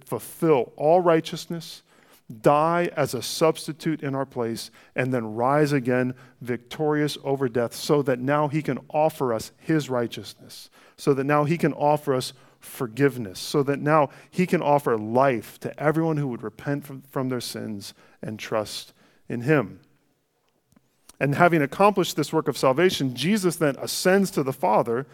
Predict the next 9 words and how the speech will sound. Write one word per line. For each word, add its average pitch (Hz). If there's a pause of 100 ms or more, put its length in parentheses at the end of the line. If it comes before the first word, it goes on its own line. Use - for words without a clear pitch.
(200)
and 147
they 175
together 165
now 131
send 143
the 117
Spirit 165 (480)
to 147
indwell 139